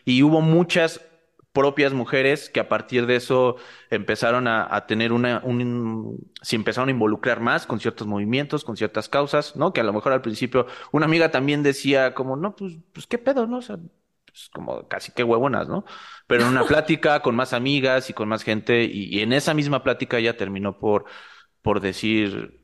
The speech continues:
Speaker 1: "Ah, bueno, sí es cierto, ¿no? Es que yo no sabía", ¿no? E-, ella estaba,
Speaker 2: Claro.
Speaker 1: por ejemplo, muy alejada de, de, de mucha información, de muchas cosas, pero gracias a eso, a esa transgresión que hubo, ella se fue empezando a acercar. Entonces, pues, o-,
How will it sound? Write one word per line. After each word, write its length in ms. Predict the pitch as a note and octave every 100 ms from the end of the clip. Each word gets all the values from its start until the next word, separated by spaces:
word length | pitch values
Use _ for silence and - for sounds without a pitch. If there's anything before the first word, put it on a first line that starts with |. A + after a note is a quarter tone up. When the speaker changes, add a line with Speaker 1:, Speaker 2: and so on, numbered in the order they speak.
| -
Speaker 1:
"Ah, 100 | G2+
bueno, 200 | A#2 A#2
sí 100 | G#2+
es 40 | G2+
cierto, 260 | B2+ -
¿no? 100 | G#2
Es 80 | A#2
que 100 | A2+
yo 80 | A2
no 80 | A2
sabía", 420 | A#2 B2+ F#2+ G2
¿no? 220 | F#2+ G#2
E-, 140 | G#2 G#2+
ella 140 | A2+
estaba, 280 | A#2+ A#2+ A#2
Speaker 2:
Claro. 0 |
Speaker 1:
por 100 | A#2
ejemplo, 280 | - A#2+ A#2
muy 260 | A#2+ C3+ C3
alejada 520 | B2+ B2+ C#3 B2+ A#2+
de, 280 | A2 G#2 G#2
de, 340 | F2+ E2+ D#2 - - - _
de 120 | - A2
mucha 220 | B2 C#3
información, 460 | A#2 A#2+ B2 D#3+
de 60 | D#3
muchas 260 | C3 C#3+ C3+
cosas, 420 | D3 D#3 D#3 - - _ -
pero 200 | A2+ A2
gracias 380 | B2 C3+ E3 D#3+
a 80 |
eso, 200 | D3 C#3
a 40 | B2
esa 160 | B2+
transgresión 560 | B2 A#2 G#2+ A#2 C3 C3
que 60 | C3
hubo, 520 | D3 E3+ - _ _ _ _ -
ella 220 | A#2+ A#2+
se 140 | A#2+ G#2
fue 520 | - A2+ G#2+ F#2 G2 - - - -
empezando 360 | F#2 G2+ G#2+ G#2
a 20 |
acercar. 340 | G2+ F#2+ A2
Entonces, 640 | G#2+ G2+ G2+ - G2+ F#2+ -
pues, 360 | - -
o-, 40 | -